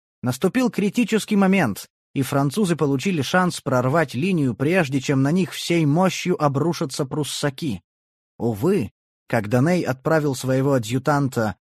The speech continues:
Октава Левассера, просить подкреплений, чтобы развить успех,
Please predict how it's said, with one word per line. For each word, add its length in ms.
Октава 600
Левассера, 800
просить 440
подкреплений, 760
чтобы 280
развить 400
успех, 560